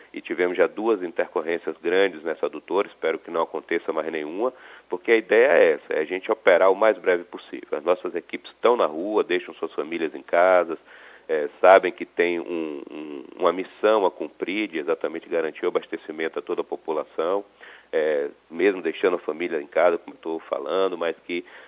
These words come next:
sabe que precisa garantir que todas as famílias baianas possam ficar em casa e ter o seu abastecimento, que é fundamental. A gente sabe ainda que esses quebramentos, alguns pontos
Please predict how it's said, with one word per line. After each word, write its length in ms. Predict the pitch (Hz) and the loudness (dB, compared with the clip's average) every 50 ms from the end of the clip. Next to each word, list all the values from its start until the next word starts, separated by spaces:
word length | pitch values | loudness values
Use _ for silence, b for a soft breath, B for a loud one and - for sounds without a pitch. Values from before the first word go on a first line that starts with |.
| B B B _ - - | B B B _ -4 2
sabe 300 | - 92 101 - - 110 | 6 8 8 6 6 2
que 140 | - - | -10 -10
precisa 640 | - - 110 104 101 - - - 117 123 131 123 120 110 | -10 -8 -8 -8 -8 -10 -12 -12 -8 -6 -2 -2 0 4
garantir 420 | 110 113 113 101 95 - - 117 | 6 6 6 4 2 -2 -8 -12
que 120 | - - | -12 -14
todas 480 | - _ _ - 147 160 175 147 131 117 | -16 _ _ -2 0 0 0 0 -2 -2
as 120 | 120 113 - | -2 -2 0
famílias 420 | - 101 90 92 95 95 95 90 | -2 -2 -2 -2 -2 -2 -2 -2
baianas 480 | - - 87 80 80 87 98 104 110 - - _ _ | 0 2 2 4 4 2 0 0 -2 -4 -10 _ _
possam 400 | - 117 127 147 143 - 123 107 | 4 4 4 4 2 0 -4 -6
ficar 400 | - - 92 - - 95 90 85 | -6 -6 -10 -2 0 2 2 2
em 80 | 82 80 | 0 -2
casa 460 | - - 85 90 101 113 117 117 127 | -2 2 4 6 6 6 4 2 -2
e 40 | 120 | -6
ter 260 | - - 123 123 143 | -4 -2 -2 0 -2
o 80 | 143 135 | -2 -4
seu 120 | - 131 | -4 -4
abastecimento, 720 | 127 123 117 - - 117 117 - 120 98 95 104 117 120 - | -2 -2 -4 -4 -6 -8 -6 -6 -6 -4 -2 -2 -2 -4 -4
que 80 | - 127 | -6 -8
é 40 | |
fundamental. 720 | 127 - - 131 127 131 135 143 135 - - 78 73 71 - _ - B B B B B B B | -8 -8 -6 -4 -2 -2 -2 -4 -6 -4 -2 -2 -2 -4 -6 _ -20 B B B B B B B
A 60 | - 76 | -12 -12
gente 160 | 76 78 - - - | -12 -12 -12 -2 2
sabe 300 | 101 110 123 117 110 98 | 4 6 6 4 2 0
ainda 340 | 90 98 127 143 143 117 101 | -2 -2 -4 -4 -2 -2 -2
que 140 | - - | -2 -2
esses 260 | 92 95 - - 87 - | -2 -2 -2 -4 -8 -6
quebramentos, 800 | - 92 85 78 80 76 76 82 98 107 107 101 90 - - | -2 -2 -2 -2 -2 -4 -4 -4 -2 0 0 0 -2 -2 -6
alguns 240 | 80 69 76 78 - | -8 -8 -10 -12 -18
pontos 360 | - - 87 92 95 92 - | -10 -6 -2 -2 -2 -2 -4